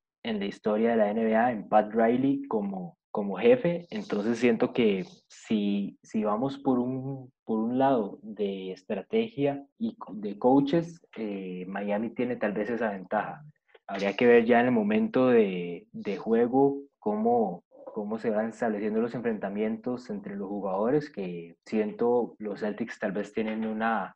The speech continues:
un roster un poco, un poco más de talento que Miami. Y Jalen y Tatum son dos jugadores muy, muy talentosos, pero Miami tal vez tiene tal, esa,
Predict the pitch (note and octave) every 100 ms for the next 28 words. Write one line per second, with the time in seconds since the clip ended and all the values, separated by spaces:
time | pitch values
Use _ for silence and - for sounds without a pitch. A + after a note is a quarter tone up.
0 | _ A#2 A2 A#2 A#2 C3 A#2 - A2+ -
1 | G#2+ G#2 G2+ A2+ A2 B2 A#2 A#2 C3 G#2+
2 | G2+ G#2+ B2+ - G#2+ F#2+ A2 D3 C3 F#2+
3 | - F#2+ G2+ G2+ F2 E2 E2 _ G#2 G#2
4 | G#2 A#2 B2 A2+ - G#2+ A2+ A2+ G#2+ G#2
5 | A2+ A2+ G#2+ A2+ A2+ A2+ G#2+ G#2+ G2 F2+
6 | A#2+ C#3+ D#3+ - - A2+ G#2 G#2 G2 G2+
7 | A2 A2+ G#2 A2 - - - - _ _
8 | - G#2+ A2+ A2+ G#2+ G#2 A2 G#2+ F2+ A2+
9 | A2 F2+